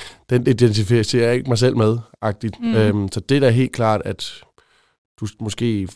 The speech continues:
Speaker 1: ikke aktivt selv gør det, men du påtager dig en eller anden identitet, fordi du, øh, fremviser den pågældende klubs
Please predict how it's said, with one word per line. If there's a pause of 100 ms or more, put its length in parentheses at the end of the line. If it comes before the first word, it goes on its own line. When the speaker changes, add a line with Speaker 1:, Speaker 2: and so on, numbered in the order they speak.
(220)
Speaker 1:
ikke
aktivt
selv
gør
det,
men
du (380)
påtager
dig
en
eller
anden
identitet,
fordi
du, (500)
øh,
fremviser (360)
den (460)
pågældende
klubs